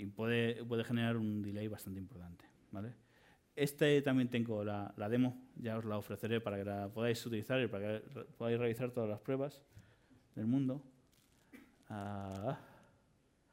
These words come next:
tenemos el Data Skew, también es, es algo bastante interesante. Sobre todo, eh, me acuerdo que había, me habéis hecho una pregunta sobre que había una partición que tenía unos datos que os que, que queríais, ¿vale? Eso puede,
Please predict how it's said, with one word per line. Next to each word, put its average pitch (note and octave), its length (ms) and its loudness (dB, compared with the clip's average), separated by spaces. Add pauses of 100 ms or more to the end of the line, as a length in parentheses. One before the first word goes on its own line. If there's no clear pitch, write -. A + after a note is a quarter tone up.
(340)
tenemos A#2 260 -2
el A#2 80 0
Data A#2 220 2
Skew, C#3 260 -4 (420)
también G#2+ 300 -4
es, - 460 -8
es - 120 -10
algo A2 200 -2
bastante A2+ 520 0
interesante. B2 540 0
Sobre D3 220 -4
todo, F3+ 320 0 (720)
eh, A#2+ 1040 4
me A#2+ 140 2
acuerdo D#3+ 300 2
que D3+ 60 4
había, C3+ 180 4
me C#3 140 0
habéis C#3+ 180 2
hecho D#3 120 -2
una C#3+ 100 4
pregunta D#3 420 2
sobre C3+ 400 0
que G#2+ 340 0
había A#2+ 180 0
una C#3+ 160 4
partición C3+ 420 0
que B2+ 80 0
tenía A2 200 0
unos G2+ 200 0
datos A2 260 -2
que A2 60 -6
os G#2 80 -10
que, G2 240 -4
que G2+ 100 -8
queríais, F#2+ 460 -8 (640)
¿vale? B2 220 -6 (440)
Eso - 260 -2
puede, C#3+ 280 2